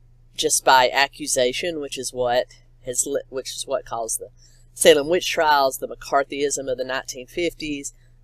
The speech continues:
a lot of that horseshit. So we don't want that to ever happen again. So I tend to take all accusations seriously,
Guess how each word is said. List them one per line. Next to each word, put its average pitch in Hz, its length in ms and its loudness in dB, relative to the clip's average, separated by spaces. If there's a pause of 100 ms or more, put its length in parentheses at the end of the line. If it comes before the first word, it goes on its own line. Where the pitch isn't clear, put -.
(120)
a 127 100 0
lot 139 240 6
of 139 80 6
that 135 160 2
horseshit. 135 600 -2
So 127 520 0
we 151 180 -4
don't 139 220 -2
want 127 300 -4 (100)
that - 240 -2
to - 140 -6
ever 127 180 -2
happen 120 360 -8
again. 160 600 -2
So 131 440 0
I 131 220 0
tend 135 380 -8
to 127 260 -10 (360)
take 135 220 -2
all 131 180 4
accusations 123 720 -4
seriously, 170 720 -6